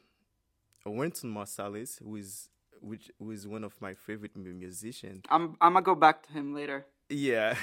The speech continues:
Speaker 1: <laughs>
Speaker 2: I mean, nine Grammy Awards, first jazz composer to win a Pulitzer Prize of Music. I mean, this guy, this guy's a big deal.
Speaker 1: Oh, yeah.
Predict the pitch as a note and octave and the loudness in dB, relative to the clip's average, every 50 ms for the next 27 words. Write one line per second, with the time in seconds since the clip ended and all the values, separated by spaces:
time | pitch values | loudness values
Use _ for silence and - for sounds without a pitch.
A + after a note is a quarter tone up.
0 | - - - - F3 D#3 F3 F#3+ G#3 G3+ F3+ E3 D#3 E3 F3 F#3+ A3 A#3+ A3+ F#3 | -6 -2 0 2 6 8 8 8 8 8 6 6 6 8 10 10 10 10 8 6
1 | G3+ G3 F#3+ F#3+ G3 G3 F#3+ F#3 F3 F3+ F3+ F3+ F3 F3+ - - - F#3 F#3+ F3+ | 8 8 8 8 6 4 4 8 10 10 10 8 6 2 -4 -2 0 2 2 2
2 | - - G3+ F3+ F3 F3 - - D#3 - E3+ E3 D#3 E3+ E3+ E3+ - D#3 D3+ D3+ | 2 4 6 6 6 6 2 -4 0 4 4 4 4 2 0 -2 -2 -2 -2 -2
3 | C#3 - - D#3+ D#3+ D#3+ - D#3+ D3 - - E3 D3+ D3+ D#3 - D3 C#3 D3 D3 | -2 -2 -4 -4 -4 -4 -4 -6 -6 -2 2 4 4 4 2 0 -4 -2 0 2
4 | D3+ E3 E3 D#3 D#3+ D#3 D#3 - - - D#3+ E3+ E3 D3 D3 F3 F3 - A#3 A3+ | 4 4 4 2 0 -2 -4 -6 -8 -6 -2 0 0 0 0 -2 -2 4 6 6
5 | A3 G3 F3+ - _ _ _ _ _ - - G3+ G#3+ G#3+ C#4+ C#4+ B3+ G3+ F#3+ E3+ | 6 6 4 -4 _ _ _ _ _ -4 -2 -2 0 2 4 2 4 4 0 -2
6 | D3+ C#3 G3+ G#3 E3 D3+ C3+ D#3+ F#3 F#3 D3+ B2+ - - A2 C3+ D#3+ F#3 G3 F3+ | 2 2 2 2 2 0 -4 0 2 2 2 2 0 2 4 6 8 8 8 6
7 | C#3+ A2+ G#2 G2+ G2+ F#2+ - | 4 2 0 -2 -4 -6 -6